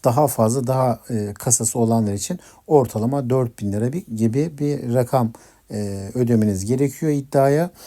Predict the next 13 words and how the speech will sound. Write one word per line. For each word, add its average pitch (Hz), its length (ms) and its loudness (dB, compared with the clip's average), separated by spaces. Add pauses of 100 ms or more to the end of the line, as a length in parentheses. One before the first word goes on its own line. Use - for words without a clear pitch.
(460)
E, 123 140 0
sistem 180 460 2
yedi 180 180 0
sekizde 139 460 -2
eğer 147 180 6
yedi 143 260 0
tanesi 120 320 2
gelirse 135 240 0
misli 135 400 0
değerini 120 340 2
kazanmış 127 560 0
olursunuz 123 440 -2
arkadaşlar. 101 600 -6